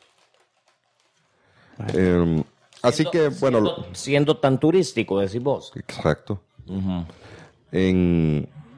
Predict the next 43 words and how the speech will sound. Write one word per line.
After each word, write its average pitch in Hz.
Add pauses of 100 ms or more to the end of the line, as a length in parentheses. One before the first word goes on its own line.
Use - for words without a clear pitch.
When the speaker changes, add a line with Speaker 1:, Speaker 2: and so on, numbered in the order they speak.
(600)
Speaker 2:
bueno, 113
en 101
Panamá 90
y 147
en 101
Nicaragua, 87 (720)
en 107
Panamá 123
principalmente 127
sí 107
te, 76 (260)
te -
aceptan 82
dólares 90
en 80
todos 95
lados 139
Speaker 3:
No, 113
Speaker 2:
y 87
Speaker 3:
pero 110
es 107
que 113
allá 98
está -
dolarizado. 98
Speaker 2:
y 101
en 101
Nicaragua 101
Speaker 3:
Y 120
el, 117
Speaker 2:
te 101
Speaker 3:
y 120
el 120
Speaker 2:
aceptan 113
dólares 95
Speaker 3:
no, 104
Speaker 2:
también. 143
Speaker 3:
y 135
en 113
Panamá 101
el 98
balboa 131
es 107